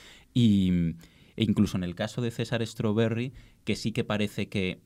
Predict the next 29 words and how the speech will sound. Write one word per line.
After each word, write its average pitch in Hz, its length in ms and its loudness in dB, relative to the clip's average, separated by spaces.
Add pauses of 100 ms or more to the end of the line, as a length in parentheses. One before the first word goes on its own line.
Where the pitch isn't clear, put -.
(120)
más 107 400 -2
claro, 110 360 2
¿no? 92 140 -2
En 110 60 -4
el 101 80 -4
sentido 95 440 -4
de 92 120 -2
que, 90 260 -4
de 95 160 -6
que 92 100 -8
puede 92 280 -2
ir 92 180 -2
por, 87 480 -4 (320)
como, 85 380 -8
como 92 120 -6
se 92 100 -6
ha - 20 -2
dicho, 92 240 -4
por 92 120 -8
un 92 120 -6
delito 90 360 -8
de, 90 200 -4 (240)
de 104 80 -4
enaltecimiento 98 580 -2
del 92 140 -2
terrorismo, 101 480 -4
pero 104 100 -2
incluso 98 460 -4
allí 110 320 -4